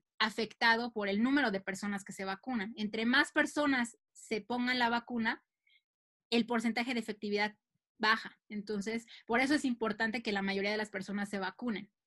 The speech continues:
Porque la, eh, la mayoría de las, de las vacunas, eh, bueno, eso se va a ver hasta la fase tres, ¿no? Hasta la fase tres ya vamos a ver qué porcentaje de efectividad tienen totalmente. Eh, pero supongamos que tienen un setenta por ciento, setenta y cinco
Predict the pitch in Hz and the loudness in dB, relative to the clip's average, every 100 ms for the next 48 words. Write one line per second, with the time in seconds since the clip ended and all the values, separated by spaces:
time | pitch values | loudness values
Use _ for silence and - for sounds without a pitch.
0 | _ _ _ 233 226 233 208 208 _ - | _ _ _ -2 0 2 2 0 _ -4
1 | 214 208 214 240 254 233 - - 208 202 | 0 0 2 2 2 0 -8 -6 -2 0
2 | 196 202 233 233 240 - - - 226 233 | -2 -4 0 0 -2 -12 -20 -8 -6 -6
3 | 208 226 214 190 226 233 269 226 214 214 | -6 -4 -4 -4 -4 -2 0 4 4 4
4 | - 202 208 208 196 185 202 190 196 - | 0 0 2 2 0 0 0 -4 -4 -6
5 | - 196 208 202 196 226 233 233 220 214 | -8 -6 -4 -2 -2 -2 -4 -4 -2 0
6 | 202 208 202 196 196 - 226 240 233 202 | 0 -2 -4 -4 -4 -4 -2 -2 -4 -4
7 | 208 226 208 185 190 202 196 196 - 202 | -4 -4 -4 -6 -10 -6 -2 -4 -4 -6
8 | 220 226 190 190 196 196 285 - _ _ | -6 -6 -6 -4 -4 -6 -10 -12 _ _
9 | _ _ - _ _ 247 240 226 - 254 | _ _ -20 _ _ 2 4 2 0 2
10 | 240 233 220 240 262 269 254 262 262 254 | 2 2 0 0 0 0 0 0 -2 -4
11 | 240 233 240 220 214 220 226 202 190 190 | -4 -2 -2 -4 -4 -4 -6 -8 -8 -6
12 | 214 208 220 | -6 -6 -6